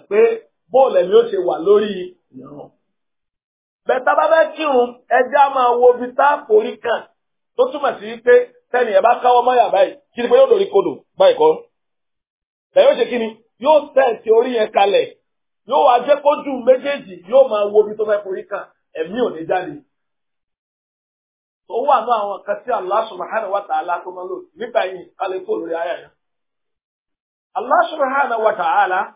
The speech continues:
ọ̀kan náà àwọn Abdul Arifin, ó ní, "إذا أردت أن أصلي صلاة." Tó ń bá ti gbèrò láti kírun, ó ní tóun ó ṣe ni wípé, "فاجعل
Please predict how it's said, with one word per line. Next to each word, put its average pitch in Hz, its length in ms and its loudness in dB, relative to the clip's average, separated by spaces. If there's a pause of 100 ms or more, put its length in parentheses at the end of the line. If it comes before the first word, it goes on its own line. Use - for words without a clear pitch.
(200)
ọ̀kan 208 360 0
náà 277 120 2
àwọn 254 180 2
Abdul 262 300 0
Arifin, 185 560 -4 (500)
ó 185 80 -6
ní, 226 120 -8
"إذا 208 300 -2 (100)
أردت 214 400 0
أن 214 240 -4
أصلي 190 560 -8 (180)
صلاة." 180 480 -4 (680)
Tó 311 60 4
ń 294 240 -4
bá 277 140 2
ti 254 160 -12
gbèrò 196 420 -4
láti 247 280 -2
kírun, 226 380 -6 (460)
ó 269 80 2
ní 294 240 -4
tóun 285 240 2
ó 262 180 2
ṣe 240 180 -4
ni 233 100 -8
wípé, 262 380 2 (580)
"فاجعل 202 680 -2